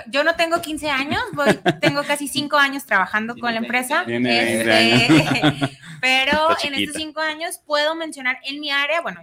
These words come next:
Speaker 1: yo soy ortopedista,
Speaker 3: Ok.
Speaker 1: entonces en mi área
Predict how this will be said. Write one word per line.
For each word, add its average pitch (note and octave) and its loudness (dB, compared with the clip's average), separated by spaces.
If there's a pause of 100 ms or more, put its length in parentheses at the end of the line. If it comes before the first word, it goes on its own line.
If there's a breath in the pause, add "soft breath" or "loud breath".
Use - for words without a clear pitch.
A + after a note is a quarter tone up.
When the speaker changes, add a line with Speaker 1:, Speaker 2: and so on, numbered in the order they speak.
Speaker 1:
yo G#3 -12
soy A#3 -10
ortopedista, A#3 -8 (220)
Speaker 3:
Ok. - -20
Speaker 1:
entonces C4 -6
en C#4+ -2
mi C#4+ -4
área D4 2